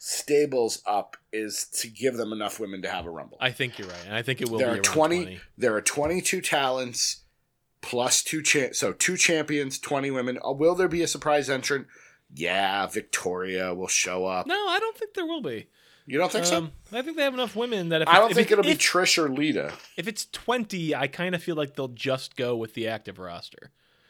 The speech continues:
Speaker 1: I'm
Speaker 2: Maybe,
Speaker 1: fine with that.
Speaker 2: maybe they'll have someone from N X T show up, like maybe it's a Nikki Cross moment or something. I don't know.
Speaker 1: Yeah. Well, the problem is if they have twenty and now you need to fill ten, you're not gonna send up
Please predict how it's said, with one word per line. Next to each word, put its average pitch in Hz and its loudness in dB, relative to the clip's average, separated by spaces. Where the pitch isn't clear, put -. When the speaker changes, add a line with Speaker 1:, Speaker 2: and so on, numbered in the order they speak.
Speaker 1:
I'm 139 -6
Speaker 2:
Maybe, 202 8
Speaker 1:
fine 185 6
with 90 -8
that. - -6
Speaker 2:
maybe 190 4
they'll 180 2
have 156 2
someone 180 2
from 175 -6
N 170 -2
X 175 -2
T 185 -8
show 190 0
up, 190 -2
like 120 -2
maybe 131 -4
it's 127 -6
a 127 -10
Nikki 131 -8
Cross 139 -6
moment 139 -6
or 139 -8
something. 139 -10
I 110 -8
don't 107 -8
know. 123 -8
Speaker 1:
Yeah. 101 -4
Well, 190 8
the 190 6
problem 247 4
is 156 0
if 170 -4
they 175 4
have 208 2
twenty 113 -2
and 127 2
now 139 4
you 160 2
need 156 -6
to 131 -2
fill 117 0
ten, - 0
you're 147 -2
not 202 6
gonna 190 2
send 160 4
up 151 4